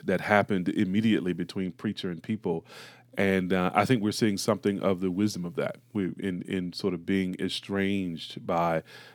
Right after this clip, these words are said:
the virus and reduced to the technology, that, that the sort of human connection, um, has to be more imagined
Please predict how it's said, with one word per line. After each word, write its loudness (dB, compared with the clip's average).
the 2
virus 0
and -4
reduced -2
to -4
the -6
technology, -2
that, -4
that 0
the -4
sort -6
of -10
human 0
connection, -4
um, 0
has 2
to -6
be 0
more 2
imagined 0